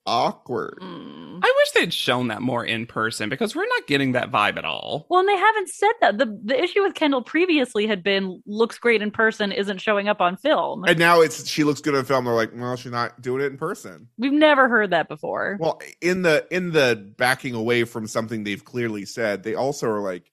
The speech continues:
Speaker 1: "Casey can't take a good photo. She got second call out."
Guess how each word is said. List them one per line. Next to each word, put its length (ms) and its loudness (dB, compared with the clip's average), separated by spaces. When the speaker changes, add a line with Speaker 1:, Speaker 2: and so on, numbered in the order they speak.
Speaker 1:
"Casey 540 -4
can't 380 -4
take 180 -4
a 60 -4
good 220 -2
photo. 560 -2
She 240 -10
got 260 0
second 560 -6
call 380 -6
out." 260 -4